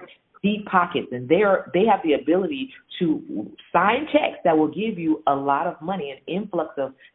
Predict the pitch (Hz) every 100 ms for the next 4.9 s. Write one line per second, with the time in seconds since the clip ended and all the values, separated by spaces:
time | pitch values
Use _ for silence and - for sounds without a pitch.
0 | - 208 214 226 135 - - - _ 185
1 | 170 156 165 156 - 165 - 160 143 139
2 | 170 214 196 165 143 135 143 147 147 -
3 | 139 131 131 - - - 123 123 117 127
4 | 120 120 135 135 147 160 147 123 120